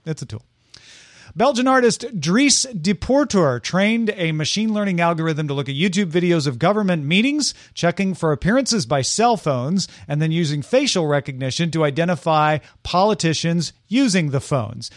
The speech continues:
It could then clip out the video of a politician using their phone instead of paying attention, and then those clips are posted to Twitter on the account at Flemish Scroller. Deporter focuses on issues of privacy in their art,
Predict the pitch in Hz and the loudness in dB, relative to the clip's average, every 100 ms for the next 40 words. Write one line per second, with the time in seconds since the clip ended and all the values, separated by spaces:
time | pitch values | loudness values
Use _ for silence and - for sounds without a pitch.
0 | - - 151 165 165 170 170 175 156 143 | -10 -4 -2 0 0 0 0 2 2 0
1 | 143 131 208 165 151 143 127 143 143 143 | -2 0 2 2 2 0 0 0 0 -2
2 | 139 151 147 214 196 170 156 147 139 135 | -4 -4 -2 -2 0 -2 -2 0 0 -2
3 | 135 - - 165 156 170 139 - 143 123 | -6 -14 -12 -6 -2 0 0 -2 -2 -2
4 | 120 208 165 143 151 196 208 220 214 214 | 0 2 2 -2 -4 -2 0 0 2 0
5 | - 175 - - - 196 208 190 196 - | 2 0 0 -10 -6 -2 2 2 2 0
6 | 175 143 131 143 139 135 _ - 180 196 | -4 -4 -4 -2 -2 -4 _ -2 2 4
7 | 190 - 151 147 - _ 175 196 202 - | 2 2 0 0 -4 _ 2 2 0 -8
8 | - - 180 196 208 196 - - - - | -16 -6 0 2 4 2 -2 -6 -6 -2
9 | 208 226 202 131 107 - - _ - 135 | 2 4 4 0 -4 -16 -20 _ -10 -8
10 | - 160 156 147 165 156 143 151 147 143 | -2 0 2 2 0 0 -2 0 0 0
11 | 147 156 131 123 202 208 185 - 185 170 | -2 -4 -6 -4 0 2 2 0 0 0
12 | 160 160 156 156 | 0 2 2 0